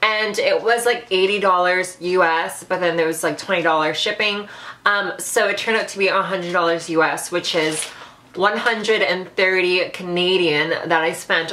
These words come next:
on this bikini, but I didn't know that, you know, it shipped with FedEx.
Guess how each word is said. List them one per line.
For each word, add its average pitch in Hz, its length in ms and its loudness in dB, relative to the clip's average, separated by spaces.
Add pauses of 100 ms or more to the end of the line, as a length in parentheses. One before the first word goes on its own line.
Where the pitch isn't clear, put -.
on 170 180 2
this 180 200 -2
bikini, 262 720 -2 (540)
but 262 480 2 (180)
I 220 120 2
didn't 202 360 -2
know 208 480 2 (160)
that, 190 520 0
you 202 120 -2
know, 185 380 2 (220)
it - 200 0
shipped - 300 -2
with 185 80 -6 (120)
FedEx. 196 680 -2